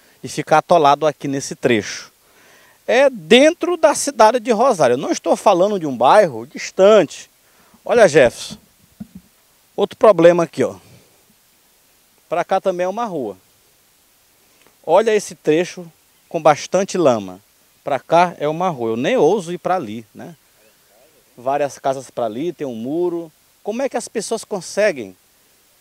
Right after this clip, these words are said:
que tem carros e motos, passar por aqui e chegar até as suas residências? Eu tô aqui numa encruzilhada, praticamente. Pra cá, outra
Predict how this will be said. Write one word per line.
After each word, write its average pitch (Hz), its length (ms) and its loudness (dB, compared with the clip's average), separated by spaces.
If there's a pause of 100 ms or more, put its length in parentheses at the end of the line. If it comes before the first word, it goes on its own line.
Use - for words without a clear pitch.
(220)
que 139 100 -14
tem 147 200 -4
carros 156 640 0
e 110 80 -12
motos, 151 580 -2 (400)
passar 214 320 -2
por 202 180 0
aqui 185 380 -2 (460)
e 139 60 -10
chegar 170 300 -2
até 180 200 0
as 160 100 0
suas 165 240 -2
residências? 143 440 -4
Eu 151 100 -8
tô 196 100 -4
aqui 202 160 -4
numa 208 200 -8
encruzilhada, 185 640 0
praticamente. 147 840 -6 (680)
Pra 165 180 4
cá, 180 280 6
outra 208 640 4